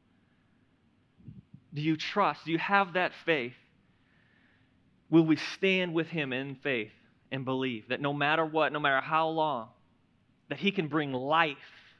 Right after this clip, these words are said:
into those things that we think are dead? In John eleven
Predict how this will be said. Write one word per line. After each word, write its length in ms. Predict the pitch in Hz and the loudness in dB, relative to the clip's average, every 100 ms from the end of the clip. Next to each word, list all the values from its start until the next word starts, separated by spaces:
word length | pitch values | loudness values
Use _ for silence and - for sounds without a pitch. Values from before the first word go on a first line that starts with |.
| _ _ _ _ _ _ _ | _ _ _ _ _ _ _
into 240 | 151 160 156 | -2 2 2
those 180 | 143 - - | 0 -2 -4
things 320 | 156 131 113 - - _ _ _ 131 | -4 -4 -10 -18 -20 _ _ _ -6
that 180 | 135 | -4
we 140 | 135 143 | -2 -6
think 260 | - 131 | -6 -6
are 80 | 123 | -6
dead? 280 | 117 120 104 _ _ _ _ _ _ _ _ _ _ _ _ _ _ _ _ _ _ _ | -4 -6 -6 _ _ _ _ _ _ _ _ _ _ _ _ _ _ _ _ _ _ _
In 80 | 131 | -4
John 180 | 135 151 | 0 2
eleven 500 | 151 156 151 143 | 4 6 4 0